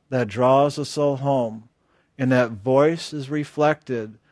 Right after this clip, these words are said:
even in the physical voice of the teacher that is that anchor point for that living word, for that voice, that living voice.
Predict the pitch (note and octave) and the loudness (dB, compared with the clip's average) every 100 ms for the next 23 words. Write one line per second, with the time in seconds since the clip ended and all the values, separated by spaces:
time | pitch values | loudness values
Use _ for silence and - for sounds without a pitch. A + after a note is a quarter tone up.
0 | _ _ C3+ C#3+ C#3+ D#3 D#3 C#3+ C#3+ C#3 | _ _ 0 0 0 -4 -6 -4 -4 -4
1 | C#3+ D3+ B2+ C3 C3 C3+ B2+ B2+ B2 - | -4 -4 -2 0 0 0 -4 -10 -12 -8
2 | E3+ F3+ - C3 A2+ A2 B2 B2 B2+ B2+ | -8 -8 -8 -8 -8 -6 -6 -2 -2 -2
3 | C3 B2 C3 C#3 C#3+ - B2 A#2 A2+ - | -4 -4 -4 -4 -6 -8 -6 -6 -6 -14
4 | _ A#2+ B2 B2+ B2 A#2 A#2 B2 A#2+ B2 | _ -2 0 0 -2 -2 -4 -2 -2 0
5 | A#2+ A2 G2+ _ _ _ _ _ _ _ | 0 -2 -8 _ _ _ _ _ _ _
6 | _ _ A#2+ B2 B2 A#2+ B2 A#2+ _ _ | _ _ 0 4 4 2 0 -2 _ _
7 | _ A2+ A#2 B2 A2+ G2+ - - B2 A2 | _ -8 -2 -2 -4 -8 -16 -12 -10 -6
8 | A#2 A2 A#2 G#2+ A#2+ A#2 - - - | -4 -4 -6 -4 -4 -4 -10 -20 -20